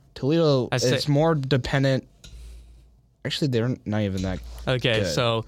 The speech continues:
Speaker 1: <laughs>
Speaker 2: I'm just gonna be looking off your computer here. I mean, Ohio, I mean,
Speaker 1: Defense is better.
Speaker 2: bo-, both these teams have been playing in very close games. I mean, oh, Toledo,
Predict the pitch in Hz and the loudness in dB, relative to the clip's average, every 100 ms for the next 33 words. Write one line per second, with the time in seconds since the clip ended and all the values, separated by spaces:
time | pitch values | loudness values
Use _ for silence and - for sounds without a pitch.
0 | 180 - 127 151 185 180 180 151 143 139 | -2 -2 -2 0 0 0 0 2 0 0
1 | 131 120 120 123 107 110 104 104 104 104 | 0 0 0 0 0 0 0 0 0 0
2 | 107 110 113 110 - _ _ - - - | 2 2 2 0 -6 _ _ -20 -20 -20
3 | - 131 120 131 139 139 135 135 - 160 | -4 -2 0 0 2 2 2 0 0 2
4 | 147 120 113 104 98 95 127 135 151 180 | 2 2 2 2 2 2 0 0 0 0
5 | 180 139 156 139 127 123 120 117 131 120 | 0 0 0 2 2 0 0 -2 0 0
6 | 117 117 120 117 120 117 123 110 - 110 | 2 2 0 0 0 0 0 0 0 0
7 | 110 107 117 110 110 107 - _ _ _ | 0 -2 -2 0 2 0 -4 _ _ _
8 | _ _ _ - - - - 131 127 135 | _ _ _ -8 -6 -6 -4 -2 0 2
9 | 131 131 123 123 | 2 2 0 -2